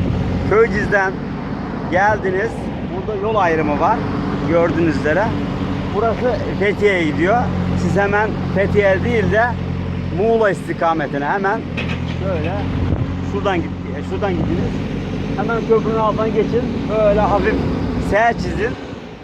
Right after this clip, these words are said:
Fethiye, şey, e, Muğla istikametine gitmeniz gerekiyor. Evet, gördüğünüz üzere zaten orada, şurada gösteriyor bak, tam karşıda.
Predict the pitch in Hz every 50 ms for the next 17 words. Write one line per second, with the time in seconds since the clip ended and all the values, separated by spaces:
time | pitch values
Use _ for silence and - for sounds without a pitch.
0 | - 226 262 254 208 165 196 202 170 147 131 131 - - - - 196 220 214 190
1 | 160 160 170 170 175 185 226 254 254 233 190 - - 185 175 180 175 175 165 156
2 | 156 156 151 156 156 151 143 135 135 139 131 131 127 143 - - - - - -
3 | - - - - - - - - - - 196 202 202 165 - - - - - -
4 | - - - - - 156 170 185 196 196 180 208 214 208 185 165 175 170 190 196
5 | 185 190 208 208 190 196 196 190 185 185 180 170 165 170 180 190 175 - - -
6 | - - - - - - - - - - - - - 202 196 175 190 196 175 190
7 | 180 - - - 190 175 165 151 156 139 - 196 202 170 - 165 156 151 143 135
8 | - - 160 185 214